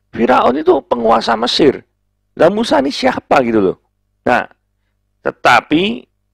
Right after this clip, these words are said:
yang lebih dipentingkan adalah di belakang Musa ini siapa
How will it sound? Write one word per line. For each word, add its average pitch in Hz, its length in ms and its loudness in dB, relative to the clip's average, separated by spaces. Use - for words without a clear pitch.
yang 151 400 -2
lebih 160 640 -2
dipentingkan 123 960 -4
adalah 95 320 -2
di 185 180 -2
belakang 147 800 2
Musa 139 400 0
ini 165 160 -4
siapa 170 720 -2